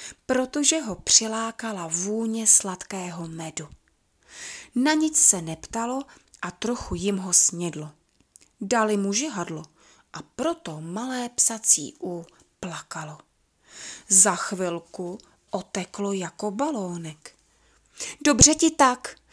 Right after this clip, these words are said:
nemáš bez dovolení lézt do úlu,“ řekl Damián. Položil malé psací U na stolek a vyšel si na procházku.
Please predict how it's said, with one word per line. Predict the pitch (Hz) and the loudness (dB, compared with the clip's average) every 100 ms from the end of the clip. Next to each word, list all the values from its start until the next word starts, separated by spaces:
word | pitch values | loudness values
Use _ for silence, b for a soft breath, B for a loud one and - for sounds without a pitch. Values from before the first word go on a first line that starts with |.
| B B | B B
nemáš | 214 262 330 320 | 4 8 8 8
bez | 196 202 180 | 6 4 4
dovolení | 214 262 285 277 285 285 | 4 6 6 6 6 4
lézt | 233 233 240 - 196 | 4 4 6 2 4
do | 208 | 4
úlu,“ | - 208 190 165 151 _ _ _ _ _ _ _ _ _ 226 | 4 2 2 2 -2 _ _ _ _ _ _ _ _ _ 0
řekl | 247 240 190 | 0 0 -6
Damián. | 175 170 165 160 151 156 - _ _ B B B B _ | -4 -4 -6 -6 -10 -12 -16 _ _ B B B B _
Položil | - 330 359 254 220 | 0 4 4 4 2
malé | 220 233 240 247 | 0 -2 -2 0
psací | 247 - 214 - 220 | 4 4 4 2 2
U | - 170 | -4 -6
na | 160 156 | -2 2
stolek | - - 190 233 339 - B B B | 2 2 -6 -4 -8 -12 B B B
a | - 165 | -10 -4
vyšel | 202 - 220 196 | 4 4 4 6
si | - 180 | 6 4
na | 165 | -6
procházku. | - 165 - 160 151 160 - 143 | -4 -4 -4 -4 0 0 0 -16